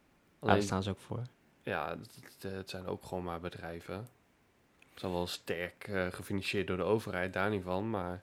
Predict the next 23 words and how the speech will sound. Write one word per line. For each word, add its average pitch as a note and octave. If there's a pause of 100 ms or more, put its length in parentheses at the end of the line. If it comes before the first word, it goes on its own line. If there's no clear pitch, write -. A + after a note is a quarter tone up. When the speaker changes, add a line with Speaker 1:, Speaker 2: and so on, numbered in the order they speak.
Speaker 2:
Ja. - (720)
Speaker 1:
het -
zijn A2+
en F#2+
blijven E2+
bedrijven. G2 (760)
Als -
ze G2+
vo-, A#2+
helemaal G#2+
commercieel A#2+
zouden C3+
zijn, B2
dan A#2
zouden A2
ze G#2+
niet G#2+
nog G#2
een G2
jaar G2
blijven F2+
bestaan, G#2
maar G#2